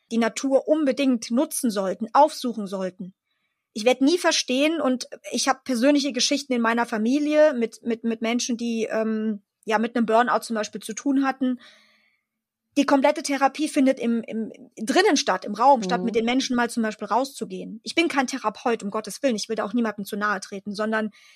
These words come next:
Speaker 1: ich weiß einfach, welchen Effekt die Natur haben kann, gerade speziell auch bei solchen Erkrankungen, weil das eben auch schon erforscht ist.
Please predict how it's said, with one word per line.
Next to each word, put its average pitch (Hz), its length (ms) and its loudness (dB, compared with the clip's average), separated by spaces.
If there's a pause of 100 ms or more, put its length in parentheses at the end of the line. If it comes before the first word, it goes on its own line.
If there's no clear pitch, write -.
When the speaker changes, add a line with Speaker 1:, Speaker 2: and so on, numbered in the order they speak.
(160)
Speaker 1:
ich - 160 -12
weiß 220 220 2
einfach, 240 320 -2
welchen 233 180 -2
Effekt 220 340 -4
die 240 60 -2
Natur 220 400 0
haben 240 240 4
kann, 202 320 -8
gerade 220 280 2
speziell 220 360 -4
auch 202 80 -6
bei 208 140 -6
solchen 202 260 -6
Erkrankungen, 214 540 -4
weil 208 80 -4
das 208 160 -6
eben 220 160 -4
auch 233 180 2
schon 226 160 -4
erforscht - 480 -10
ist. - 240 -16